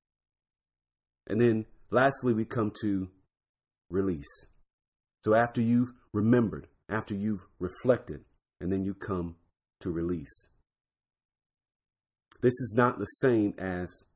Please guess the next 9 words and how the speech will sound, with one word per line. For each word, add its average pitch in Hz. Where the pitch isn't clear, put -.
forgetting. 87
Remember, 101
I 95
said 104
forgetting, 98
uh, 87
in 135
forgetting, 101
you 92